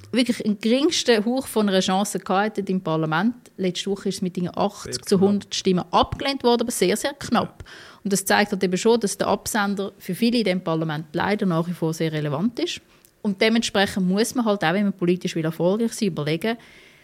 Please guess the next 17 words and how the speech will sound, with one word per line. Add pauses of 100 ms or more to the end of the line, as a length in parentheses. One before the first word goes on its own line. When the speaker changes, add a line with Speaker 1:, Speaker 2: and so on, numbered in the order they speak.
(140)
Speaker 1:
kann
für
etwas
mal
ich
der
Absender
oder
die
Absenderin
sein
oder
übergibt
man
das
jemand
anderem,